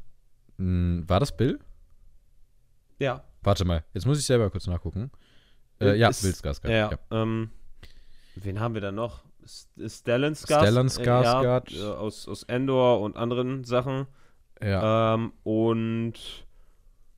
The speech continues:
Speaker 2: oh, au-,
Speaker 1: Es
Speaker 2: der ist,
Speaker 1: gibt
Speaker 2: der,
Speaker 1: ein paar,
Speaker 2: ja,
Speaker 1: die
Speaker 2: der,
Speaker 1: haben
Speaker 2: der
Speaker 1: viel
Speaker 2: Skarsgård,
Speaker 1: Alexander Skarsgård.
Speaker 2: ja, der halt, äh, Northman gemacht hat.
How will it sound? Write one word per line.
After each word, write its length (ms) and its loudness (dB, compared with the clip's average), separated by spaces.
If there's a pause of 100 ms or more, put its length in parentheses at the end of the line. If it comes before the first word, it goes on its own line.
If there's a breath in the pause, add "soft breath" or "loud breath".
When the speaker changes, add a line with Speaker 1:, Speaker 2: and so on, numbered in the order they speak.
(180)
Speaker 2:
oh, 500 2
au-, 200 2
Speaker 1:
Es 240 -6
Speaker 2:
der 140 8
ist, 120 -2
Speaker 1:
gibt 160 2
Speaker 2:
der, 80 6
Speaker 1:
ein 60 2
paar, 200 6
Speaker 2:
ja, 120 8
Speaker 1:
die 60 8
Speaker 2:
der, 120 8
Speaker 1:
haben 120 4
Speaker 2:
der 140 6
Speaker 1:
viel 100 2
Speaker 2:
Skarsgård, 320 8
Speaker 1:
Alexander 280 6
Skarsgård. 300 4
Speaker 2:
ja, 280 8
der 240 6
halt, 300 2
äh, 240 2
Northman 500 2
gemacht 300 -2
hat. 240 -2